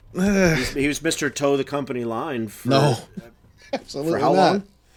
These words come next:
Speaker 1: No, Chief, no, <laughs> no. The reason Chief becomes the leader of the Spartans is because he's given direct orders and ignores them and kills Marines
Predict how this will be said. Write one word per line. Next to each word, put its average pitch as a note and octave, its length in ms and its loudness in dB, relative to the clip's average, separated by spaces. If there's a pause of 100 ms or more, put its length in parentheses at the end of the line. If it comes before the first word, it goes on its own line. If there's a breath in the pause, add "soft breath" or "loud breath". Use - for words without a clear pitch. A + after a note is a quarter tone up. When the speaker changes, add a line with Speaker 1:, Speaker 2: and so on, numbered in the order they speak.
(180 soft breath)
Speaker 1:
No, E3+ 280 8
Chief, F#3 400 0
no, D3 380 4 (120)
<laughs> - 100 -6
no. D#3+ 280 4 (280 loud breath)
The E3 100 4
reason G3+ 300 6
Chief A3 240 0
becomes F3 580 2
the C#3 240 -4
leader C#3+ 360 4
of B2 200 0
the B2 80 -4
Spartans A#2+ 520 0
is A#2+ 80 -8
because A#2+ 280 -6
he's A#2 180 -4
given C3 300 -4
direct B2 380 -2
orders A2+ 480 -4 (420)
and C3 160 -2
ignores B2 520 2
them G3 360 2
and B2+ 320 -4
kills C#3 560 2
Marines A2+ 720 -4